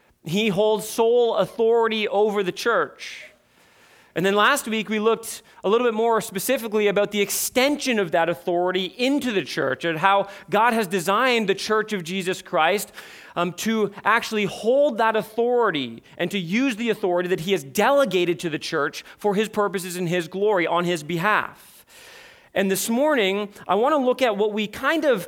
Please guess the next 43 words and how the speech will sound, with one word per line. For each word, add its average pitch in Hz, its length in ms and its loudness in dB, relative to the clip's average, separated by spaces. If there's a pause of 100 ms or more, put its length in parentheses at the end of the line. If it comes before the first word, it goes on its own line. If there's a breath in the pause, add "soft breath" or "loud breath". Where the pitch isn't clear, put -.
(120 loud breath)
addressed 208 640 -2
last 226 420 0
week, 165 260 -2
but 196 120 0
I 190 40 4
wanna 254 280 0
dive 214 440 2
in 202 240 0
a 180 160 0
little 220 280 2
bit 226 160 2
more 190 280 0
in 208 340 -2
depth, 156 300 2
and 190 140 -2
that 254 140 2
is 220 140 -2
this. 139 360 0 (380 loud breath)
That 226 240 2
is 277 120 -2
the 208 120 0
role 220 320 4
of 220 160 -2
conduct 214 840 -2
in 151 140 -6
the 131 80 -4
church. - 640 -10 (1080)
We 196 120 -8
talked 277 240 0
last 247 280 4
week 202 180 -4
about 190 360 4
how 196 220 2
the 180 80 -2
church 247 300 0
has 196 100 -4
been 190 160 -2
given 214 240 0
the 196 60 2
authority 226 480 2
and 202 80 -2
responsibility 196 920 0 (280 loud breath)
to 214 480 0